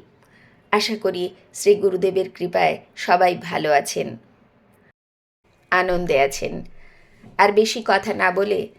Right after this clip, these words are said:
সোজাসুজি চলে যাই আজকের একটি অপূর্ব ঘটনায়। আসুন শুনে নেওয়া যাক। জয় গুরু, জয় শ্রী শ্রী যোগীশ্বরের জয়।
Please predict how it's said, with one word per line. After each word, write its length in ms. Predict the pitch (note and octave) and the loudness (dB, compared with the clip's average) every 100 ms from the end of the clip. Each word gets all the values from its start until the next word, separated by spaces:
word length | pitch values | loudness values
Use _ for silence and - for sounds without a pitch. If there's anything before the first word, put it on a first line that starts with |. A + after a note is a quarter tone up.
| _ | _
সোজাসুজি 640 | - - A3 A3+ A3+ A3 G#3 | -8 -2 0 0 -2 -4 -4
চলে 280 | G3+ F3+ F#3 | -4 -4 -2
যাই 300 | G3+ E3+ - - _ _ | 0 0 -2 -8 _ _
আজকের 460 | - F#3 - - F3 E3+ _ _ _ - | 0 0 0 -6 -8 -8 _ _ _ 0
একটি 260 | G#3 A3+ | 0 4
অপূর্ব 460 | G#3 F3 F#3 F3 E3+ | 4 4 2 -2 -4
ঘটনায়। 640 | E3+ E3+ E3+ D3+ C#3+ - - _ _ _ _ - | -6 -8 -6 -4 -4 -4 -10 _ _ _ _ 0
আসুন 440 | F#3 F#3 F3 E3 - - | 0 0 -8 -10 -14 -14
শুনে 360 | - G3 D#3 | -4 -2 -2
নেওয়া 240 | B2 C#3 B2 | -4 -2 -2
যাক। 340 | C3+ A#2+ - - _ - - _ _ _ _ _ _ _ _ _ - | -2 -4 -8 -20 _ -20 -20 _ _ _ _ _ _ _ _ _ -10
জয় 460 | F3+ G#3 D#3+ D3+ | 2 6 6 6
গুরু, 520 | D3+ E3+ E3+ E3+ E3+ E3+ - - | 2 -4 -4 -4 -4 -8 -16 -4
জয় 300 | G#3 A3 A3+ | 4 6 4
শ্রী 240 | A3+ F#3+ | 0 -6
শ্রী 380 | F#3+ - F#3+ F#3 - _ F#3+ | -6 -4 -4 -4 -10 _ 0
যোগীশ্বরের 800 | A3+ G#3+ A3+ - E3+ D#3+ D#3 E3 | 4 4 0 -2 -2 -2 -4 -4
জয়। 380 | F3 D3 C#3+ | 0 0 0